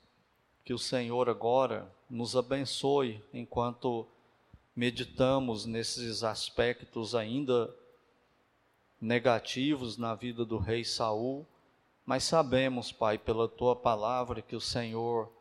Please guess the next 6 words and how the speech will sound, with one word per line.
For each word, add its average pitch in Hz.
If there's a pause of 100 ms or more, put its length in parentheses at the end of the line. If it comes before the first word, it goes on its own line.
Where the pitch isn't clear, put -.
(500)
deixou 113
todas 127
essas 123
coisas 113
escritas 127
para 117